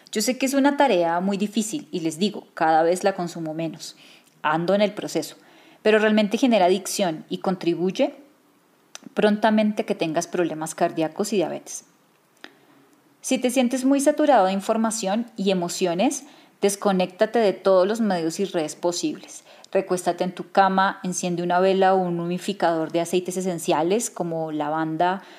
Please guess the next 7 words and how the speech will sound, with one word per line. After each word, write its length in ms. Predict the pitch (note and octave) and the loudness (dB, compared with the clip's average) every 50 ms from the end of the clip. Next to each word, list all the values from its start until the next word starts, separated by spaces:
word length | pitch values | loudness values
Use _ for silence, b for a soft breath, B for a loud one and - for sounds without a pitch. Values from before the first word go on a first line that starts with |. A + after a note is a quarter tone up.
| B B B _ | B B B _
manzanilla 640 | - F3+ E3+ - E3+ D#3+ D#3+ E3+ E3 E3 G#3 A#3 B B B B B B | -6 -6 -4 -4 -4 -4 -4 -4 -2 0 0 0 B B B B B B
y 100 | - G#3 | -2 0
deja 240 | G3+ G3+ G3 F#3 G#3+ | 2 2 2 2 0
que 100 | - B3+ | -4 -6
tu 140 | G#3 - G#3+ | -4 -2 -2
mente 320 | G3 F3+ E3+ D#3+ - F#3+ | 0 0 -2 -2 -2 0
repose. 560 | F#3+ G#3 G3+ G3+ - D#3+ D#3+ - - - - | 0 0 0 0 -2 -2 -2 -4 -6 -14 -18